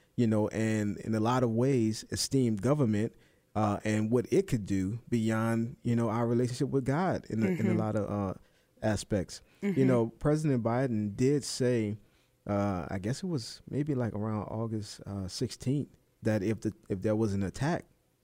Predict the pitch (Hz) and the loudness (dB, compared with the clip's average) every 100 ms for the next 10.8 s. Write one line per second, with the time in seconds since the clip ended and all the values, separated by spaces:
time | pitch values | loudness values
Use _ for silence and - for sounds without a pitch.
0 | _ - 113 101 98 120 107 101 120 156 | _ -4 -2 0 -2 -2 -2 -2 -2 0
1 | 131 104 92 107 127 _ _ _ - - | 0 -2 -4 -6 -10 _ _ _ -10 -4
2 | 107 107 104 110 101 107 104 107 117 - | -2 0 -2 -4 -6 -4 -4 -2 -2 -2
3 | 104 101 - _ _ 101 92 - 123 143 | -4 -4 -10 _ _ -10 -10 -2 -2 -2
4 | 104 - 120 127 143 135 - _ _ 110 | -4 -2 -2 -2 -4 -6 -12 _ _ -2
5 | 107 110 107 104 98 - 113 - - - | 0 2 2 0 -2 0 0 -2 -12 -8
6 | 113 147 - 90 - 107 98 101 - 120 | -6 -4 -4 -4 -2 0 0 -4 -4 0
7 | 131 123 147 156 110 - 135 135 131 - | 2 2 0 -2 -4 -2 -2 -2 -6 -10
8 | - 107 110 110 - _ _ _ - 104 | -8 -2 0 0 -4 _ _ _ -4 -2
9 | 101 - - - 127 117 - - _ 117 | -2 -4 -12 0 2 2 -2 -10 _ -4
10 | - 120 107 104 104 104 147 165 | 0 0 2 0 -2 0 0 0